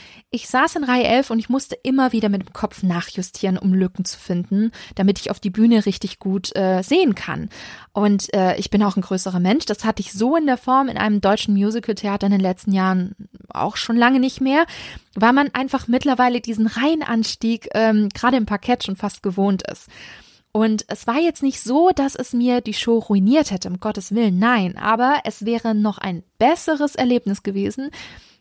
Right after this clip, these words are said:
wenn die Reihen einfach ansteigen würden, um so einfach besser dieses Geschehen auf der Bühne zu sehen. Deswegen, Tipp von mir, wenn ihr Hamilton in Hamburg sehen möchtet,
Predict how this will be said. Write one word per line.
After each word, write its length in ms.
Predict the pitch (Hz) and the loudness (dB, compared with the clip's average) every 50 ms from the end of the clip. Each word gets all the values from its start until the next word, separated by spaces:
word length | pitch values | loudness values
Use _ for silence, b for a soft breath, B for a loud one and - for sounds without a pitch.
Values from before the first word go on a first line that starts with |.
| _ - | _ -10
wenn 120 | - 220 - | -10 -8 -2
die 120 | - 285 277 | 0 0 0
Reihen 420 | - - - 320 330 392 427 392 | 0 -2 -2 0 2 4 4 4
einfach 400 | - - - 220 - - 208 - | 2 2 0 0 -2 -4 -4 -2
ansteigen 640 | - 196 196 202 - - - 190 185 180 180 175 - | 0 0 0 0 -2 -2 -2 -2 -2 -2 -4 -4 -2
würden, 400 | 175 175 175 175 175 175 175 - | -2 -2 0 0 -2 -2 -4 -6
um 200 | - - 202 208 180 _ _ _ _ - | -6 -6 -4 -4 -6 _ _ _ _ -12
so 240 | 208 196 214 254 | -8 -4 0 0
einfach 300 | 277 254 262 254 254 240 | 2 2 0 0 -2 -2
besser 300 | - - 226 240 - 247 | 0 2 2 2 2 0
dieses 280 | - 226 220 226 214 - | 0 -2 -4 -6 -8 -6
Geschehen 380 | - 214 - - - 240 233 226 | -6 -4 -4 -2 0 0 2 0
auf 100 | 214 - | 0 0
der 120 | - 190 | 0 -2
Bühne 280 | 185 190 185 180 180 180 | 0 0 0 0 0 0
zu 140 | - - | -4 -8
sehen. 280 | 160 156 - 165 170 175 | -8 -6 -4 -4 -2 0
Deswegen, 480 | 190 220 220 - - 190 180 - - B B B B B B B B B B B B - | 0 0 0 2 2 0 0 0 -4 B B B B B B B B B B B B -8
Tipp 280 | - - 269 294 285 | 0 2 2 2 2
von 300 | - - - 302 302 302 | 0 0 2 2 4 4
mir, 380 | 285 269 226 190 160 165 170 - _ _ _ _ _ _ _ _ _ _ _ _ _ - - | 4 4 4 4 2 0 -4 -8 _ _ _ _ _ _ _ _ _ _ _ _ _ -18 -4
wenn 240 | 208 220 233 294 | 0 2 2 2
ihr 220 | 285 285 330 311 285 | 2 2 2 2 2
Hamilton 360 | 294 294 269 262 247 - 247 | 2 2 2 2 0 -2 -4
in 200 | 233 - 233 233 | -2 0 0 0
Hamburg 300 | 214 226 226 220 220 196 | 2 2 2 0 0 -2
sehen 260 | - 208 202 208 202 175 | 0 0 2 2 2 2
möchtet, 400 | 165 165 - - 202 220 - | 0 -2 -4 -4 -4 -4 -4